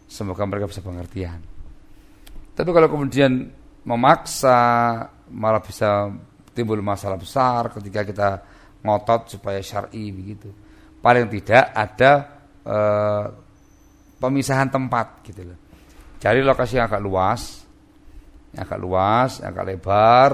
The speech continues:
begitu. Yang pihak putri di pojok diminta menggunakan hijab,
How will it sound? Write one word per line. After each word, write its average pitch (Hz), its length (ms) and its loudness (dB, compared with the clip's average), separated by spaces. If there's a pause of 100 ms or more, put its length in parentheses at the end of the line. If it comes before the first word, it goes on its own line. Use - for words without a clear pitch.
begitu. 101 340 -6 (600)
Yang 110 160 -2 (100)
pihak 107 140 -4
putri 147 400 -2
di 117 80 -4
pojok 110 440 0 (800)
diminta 92 320 -2
menggunakan 98 460 -2
hijab, 92 560 0